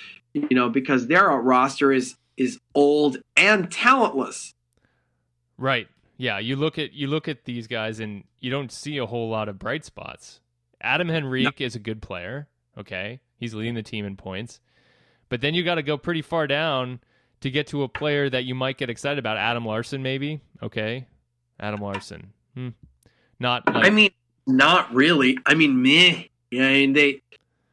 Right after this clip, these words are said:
Speaker 1: they, they're, they're in, in some sad states over there for sure. And they've got some bad contracts on the books, and,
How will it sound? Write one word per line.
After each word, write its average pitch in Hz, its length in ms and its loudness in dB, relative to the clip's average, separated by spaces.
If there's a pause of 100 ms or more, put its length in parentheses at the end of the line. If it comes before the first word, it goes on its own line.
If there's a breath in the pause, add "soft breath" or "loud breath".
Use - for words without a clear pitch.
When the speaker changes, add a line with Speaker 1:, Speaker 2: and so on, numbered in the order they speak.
(180)
Speaker 1:
they, 156 260 2
they're, 170 600 2
they're 180 420 2
in, 147 300 2
in 139 260 2
some 127 240 -2
sad 139 480 0
states - 560 -2 (240)
over 131 200 0
there 131 200 2
for 120 140 -14
sure. 120 400 -2 (100)
And 120 100 -6
they've 135 120 0
got 127 180 2
some 117 180 -6
bad 143 460 2
contracts 139 600 2
on 135 120 4
the 127 60 2
books, 127 520 0
and, 101 120 -10